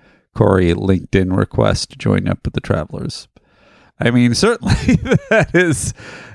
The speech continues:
a, uh, that's a reasonable logic explanation. It's just a question of story-wise, why, why are you doing certain things with that character?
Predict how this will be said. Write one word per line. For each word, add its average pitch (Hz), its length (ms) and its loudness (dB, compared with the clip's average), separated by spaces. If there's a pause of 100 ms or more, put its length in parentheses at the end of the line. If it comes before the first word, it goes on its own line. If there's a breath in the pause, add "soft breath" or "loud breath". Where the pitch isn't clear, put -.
(140 loud breath)
a, 113 320 4
uh, 98 560 2 (560 soft breath)
that's 113 300 -2
a 95 580 0 (320)
reasonable 113 800 2
logic 107 440 0
explanation. 110 760 -6
It's - 160 -10
just 113 140 -2
a 135 40 -2
question 175 440 -2
of 90 120 -6
story-wise, 113 800 0
why, - 380 -2 (1120 loud breath)
why - 100 -2
are - 100 -2
you 117 120 0
doing - 260 -4
certain - 300 -4
things - 280 -6
with - 120 -8
that - 160 -4
character? 143 520 -8